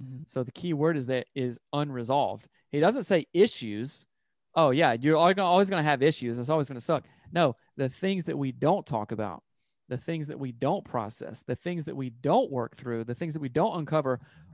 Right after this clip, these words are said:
Speaker 2: always come up later.
Speaker 1: Mm-hmm.
Speaker 2: And, uh, there's a, a quote, i-, it's, um, uh,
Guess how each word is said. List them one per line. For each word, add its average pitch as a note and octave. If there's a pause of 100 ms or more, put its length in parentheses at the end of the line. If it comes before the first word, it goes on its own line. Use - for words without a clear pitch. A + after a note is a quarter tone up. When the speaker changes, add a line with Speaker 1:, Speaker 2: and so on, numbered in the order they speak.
(280)
Speaker 2:
always F3+
come D3
up D#3+ (420)
later. C3 (500)
Speaker 1:
Mm-hmm. -
Speaker 2:
And, C3 (140)
uh, A2+
there's C#3
a, C3+
a C3
quote, D3
i-, -
it's, B2+
um, A#2 (100)
uh, A#2+